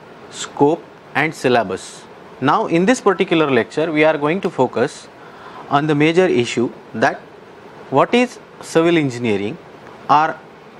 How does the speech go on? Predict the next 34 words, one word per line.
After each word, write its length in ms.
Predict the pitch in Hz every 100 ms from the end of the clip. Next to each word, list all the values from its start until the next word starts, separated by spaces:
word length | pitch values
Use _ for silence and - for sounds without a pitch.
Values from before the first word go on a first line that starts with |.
| -
in 240 | 180 160
which 200 | 208 208
word 380 | 143 165 180 156
we 160 | 143
are 140 | 151 143
going 240 | 143 165
to 140 | 170 143
say 360 | - 156 110 - - - -
what 160 | 139 - - -
does 220 | 131 160
it 180 | 160 156
mean 320 | 147 151 147 139 -
civil 320 | - 147 135
engineering. 540 | 123 113 113 95 92 95 - - - -
Now, 300 | 175 208 247 - - - - - - -
as 160 | 151 160
far 200 | - 226
as 160 | 233 -
concern, 560 | 185 190 220 180 208 - - - - - - - - - -
we 120 | 143 175
are 120 | 196
going 220 | 196 208
to 120 | 220
see 280 | 196 208 208
many 260 | 156 165 175
structures, 840 | - 135 - 147 131 - - - - - - - - -
wonders, 460 | 120 131 139 135 113 - -
marvels. 500 | 113 120 135 127 98 - - - - 120
Then 260 | 135 175 185 - - 117
one 200 | 127 165
question 400 | 175 156 - 170
came 180 | 151 147
into 200 | 147 147
mind, 320 | 131 127 117